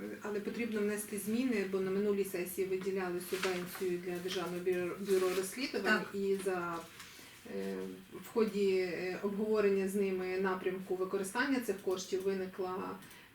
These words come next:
Speaker 1: е, помилка, і уточнюємо напрямок, на який вони будуть використовувати ці кошти саме в програмі.
Speaker 2: Саме в програмі.
Speaker 1: Да,
Speaker 2: Тобто
Speaker 1: тому
Speaker 2: не
Speaker 1: потрібно
Speaker 2: змінюється, е, сума, змінюється
Speaker 1: Ні, сума не
Speaker 2: бюджетний
Speaker 1: змі-,
Speaker 2: пакет.
Speaker 1: да, змінюється сам напрямок використання. Е,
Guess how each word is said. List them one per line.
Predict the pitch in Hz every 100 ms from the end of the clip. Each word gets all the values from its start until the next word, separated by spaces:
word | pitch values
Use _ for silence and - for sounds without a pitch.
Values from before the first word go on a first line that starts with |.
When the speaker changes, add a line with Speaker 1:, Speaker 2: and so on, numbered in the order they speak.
| 190
Speaker 1:
е, | 196 190 185
помилка, | 208 254 269 196
і | 185 196 202 202 - -
уточнюємо | 214 240 269 - 226 208 202
напрямок, | 208 247 247 202 190
на | 196
який | 185 185 220
вони | 196 190
будуть | 185 196 190
використовувати | 180 185 180 - 190 185 185 185 180
ці |
кошти | 190 180 180 180 -
саме | 185 190 190
в |
програмі. | - 190 196 185 - 90 - - -
Speaker 2:
Саме | 226 233
в | 220
програмі. | - 214 185 190
Speaker 1:
Да, | 185 190 226
Speaker 2:
Тобто | 220
Speaker 1:
тому | 226
Speaker 2:
не | 240
Speaker 1:
потрібно | 247 233 247
Speaker 2:
змінюється, | 220 226 220 196 180 175 185
е, |
сума, | 185 294 294 269 226 202
змінюється | 208 269 220 214
Speaker 1:
Ні, | 277
сума | 285
не | 262
Speaker 2:
бюджетний | 254 214
Speaker 1:
змі-, | 262
Speaker 2:
пакет. | 277 214
Speaker 1:
да, | 208 202 208
змінюється | 196 262 277 254 247 226 214 202
сам | 208 220
напрямок | 240 214 202 190 -
використання. | 190 196 190 - - 175 180 180 - - - - - - - - - - -
Е, | 214